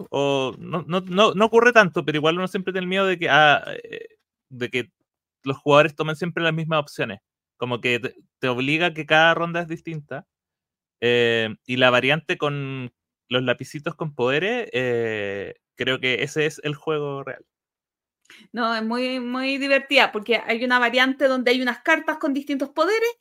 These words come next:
Speaker 2: y cada lápiz está asignado a un poder. Entonces, en tu turno también puedes jugar el poder que es, por ejemplo, eh, cambiar una por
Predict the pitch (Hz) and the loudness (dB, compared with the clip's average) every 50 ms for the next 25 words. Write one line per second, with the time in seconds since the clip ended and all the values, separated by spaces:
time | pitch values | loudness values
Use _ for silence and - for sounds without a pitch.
0 | _ _ - 240 233 - 294 294 302 294 294 349 427 480 480 494 453 466 466 - | _ _ -14 -14 -2 2 4 4 4 4 4 2 2 4 4 2 2 2 -2 -2
1 | 415 392 - 381 311 320 311 330 359 370 403 427 453 440 - - 285 294 311 311 | -4 -2 -2 -2 -2 -2 -2 -2 -2 -2 -2 -4 -6 -4 0 2 2 2 0 -2
2 | 311 320 381 466 523 539 - - 302 294 294 311 302 330 330 285 - 302 285 - | -4 -2 0 0 0 0 -2 -4 -4 -4 -2 -4 -4 -4 -4 -4 -4 -6 -6 -4
3 | 339 349 370 381 381 427 466 466 - _ _ _ _ _ _ _ _ _ _ - | -4 -4 -4 -4 -4 -4 -6 -6 -8 _ _ _ _ _ _ _ _ _ _ 4
4 | 277 269 269 370 403 415 - 359 359 403 - - 349 302 311 302 320 320 320 - | 4 4 4 2 -2 0 0 2 2 2 2 2 4 4 6 6 4 2 2 0
5 | 285 285 311 320 320 - 277 277 - - 285 277 269 - - 302 302 320 320 320 | 2 4 4 2 2 0 0 0 0 0 -2 -2 -2 -2 -2 0 0 0 0 0
6 | 330 302 302 320 320 311 - - _ _ _ _ 233 240 233 226 226 - 262 247 | 2 4 4 4 2 -2 -10 -20 _ _ _ _ 4 4 4 4 4 4 4 4
7 | 247 247 233 269 240 277 285 285 294 277 294 294 285 285 277 269 - _ | 4 4 4 4 4 4 4 2 4 4 4 4 6 4 4 4 2 _